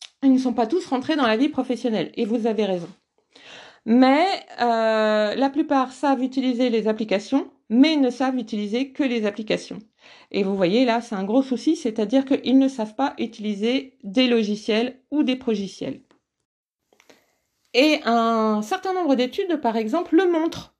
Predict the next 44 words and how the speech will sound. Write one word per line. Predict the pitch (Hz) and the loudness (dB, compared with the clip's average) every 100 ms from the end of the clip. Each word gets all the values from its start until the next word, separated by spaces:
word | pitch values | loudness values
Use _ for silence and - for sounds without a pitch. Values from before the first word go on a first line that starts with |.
| _ - | _ -2
que | 330 320 | 0 4
les | 285 269 269 269 254 254 | 4 4 4 2 0 -2
plus | - 339 | -4 -4
de | - | -4
cinquante | 285 269 262 | -6 -6 -4
ans | 262 262 | -2 -2
savent | 262 240 247 | -4 -6 -2
très | 269 | 2
bien | 254 254 - | 2 2 -2
utiliser, | 214 220 220 220 302 349 349 | -4 -2 2 2 2 0 -2
que | 320 311 | 0 2
les | 294 269 262 | 4 4 2
quinze | 254 233 | -2 -2
vingt-cinq | 220 220 220 220 | -2 -4 -4 -2
ans, | 320 | 0
beaucoup | 294 302 - 349 | 0 0 0 2
moins, | 311 277 - _ - | 2 2 -2 _ -4
les | 233 | 0
logiciels, | 233 220 220 254 233 | 0 0 -2 -2 0
les | 220 | -2
progiciels. | 226 220 220 - 208 214 - - - - - 220 | 0 0 -2 -2 -4 -4 -8 -20 -20 -20 0 4
Euh, | 214 208 | 4 4
et | 202 247 - | 2 0 0
en | 208 | -2
revanche, | 185 269 349 - _ | -2 -2 -4 -10 _
que | 349 330 | 0 4
les | 285 254 | 4 2
quinze | 262 240 214 | 0 -2 0
vingt-cinq | 214 214 202 | -2 -4 -6
ans | 330 | -4
savent | - 269 | -4 -4
très | - 285 | -2 0
bien | 262 277 | 4 4
utiliser | 254 214 208 214 277 | 2 0 -4 0 2
les | 277 226 | 2 0
applications. | 233 262 233 220 - 196 - | -2 -2 -4 -4 -8 -10 -8
Ils | 208 | -2
savent | 233 226 | -2 -2
très | - 302 | 0 4
bien | 277 262 | 4 2
utiliser | 226 220 220 226 269 | 0 -4 -4 2 4
leur | 269 220 | 4 2
téléphone | - 233 254 254 | -2 -2 -2 -2
portable, | 254 - - 202 185 | -2 -6 -6 -8 -8